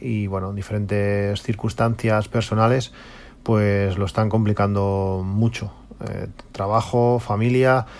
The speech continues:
Bueno, está siendo, está siendo difícil, pero, y, bueno, y para grabar este,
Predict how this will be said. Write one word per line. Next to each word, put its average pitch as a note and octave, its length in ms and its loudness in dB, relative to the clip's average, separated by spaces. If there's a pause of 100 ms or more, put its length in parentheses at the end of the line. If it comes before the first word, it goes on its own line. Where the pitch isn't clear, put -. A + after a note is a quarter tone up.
(360)
Bueno, G#2+ 140 4
está A2 160 2
siendo, B2+ 640 8
está A2+ 160 -2
siendo A#2+ 200 2
difícil, D3 580 2
pero, G2+ 640 2
y, A2+ 100 -6
bueno, G#2+ 260 -6
y A2+ 80 -4
para G2+ 220 -2
grabar G#2 240 4
este, A2 400 0